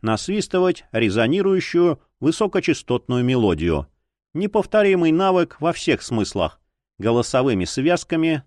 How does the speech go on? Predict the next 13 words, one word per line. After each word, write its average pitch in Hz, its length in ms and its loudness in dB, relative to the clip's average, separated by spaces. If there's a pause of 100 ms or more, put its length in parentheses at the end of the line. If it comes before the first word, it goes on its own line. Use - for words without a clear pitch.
такое 127 420 0
не 95 120 0
воспроизвести. 101 880 -2 (520)
Сейчас 170 420 0
звуковую 160 540 2
ударную 127 520 2
волну 175 560 2
источала 160 640 -2
душа 170 320 0
маэстро, 104 640 0 (340)
подпитываемая 131 880 0
силой 113 400 0
гнева 170 480 0